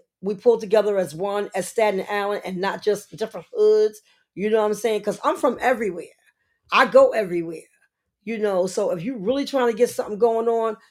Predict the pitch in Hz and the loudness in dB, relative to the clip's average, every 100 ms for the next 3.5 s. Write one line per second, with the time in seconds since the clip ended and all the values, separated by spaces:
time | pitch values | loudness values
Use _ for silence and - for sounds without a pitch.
0 | _ - 277 494 - 294 240 202 208 - | _ -2 4 4 4 4 4 2 -2 -2
1 | 202 190 208 202 202 196 180 214 180 180 | -4 0 2 2 0 0 -2 -2 -2 0
2 | 220 208 196 185 175 - - 208 202 190 | 0 0 0 -2 -4 -6 -4 -2 -2 -6
3 | 185 214 180 185 175 | -8 -8 -8 -8 -8